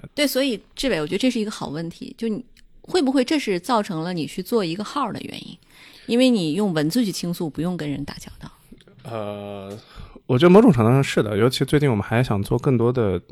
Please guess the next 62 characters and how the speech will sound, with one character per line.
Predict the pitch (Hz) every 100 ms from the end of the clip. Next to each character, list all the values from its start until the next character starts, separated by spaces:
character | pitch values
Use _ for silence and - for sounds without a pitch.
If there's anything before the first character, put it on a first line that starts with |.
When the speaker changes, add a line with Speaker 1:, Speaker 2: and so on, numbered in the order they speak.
| - -
Speaker 2:
内 | 131
容， | 110 110 131 - _
就 | -
是 | -
我 | 113
觉 | 107
得 | 113
内 | 151
容 | 117 101
做 | 123
这 | 127
个 | 120
事 | -
情 | 117
本 | 104 101
身 | 127 120
还 | 107
是， | - 120 104 92 _ -
就 | 110 - -
你， | 190 113 131 131
你 | 120 104
还 | 113
是 | 127
有 | 120
观 | 104 117
点 | 123 -
的 | -
嘛。 | - - _ _ _
就 | -
你 | 117
还 | 104
是 |
有 | 131
观 | - 113 120
点 | 101
的， | - 131
但 | 127
是 | 123
你 | 123
可 | 120 107
能 | 101 101 -
希 | 165 -
望 | 135 139 120
有 | 104 92
一 |
个 | 98 110
更 | 104 139 120
为 | 95 90 101 - - _ _ _ _
高 | - 139
效 | 139 156 110
和 | 95 - 98 95
更 | - 139 113
为 | 98
不 | -
被 | 95 123
打 | 110 101
扰 | 113 98
的 | 95
输 | 95 139
出 | 131 147
环 | 139 107 101
境 | 120 110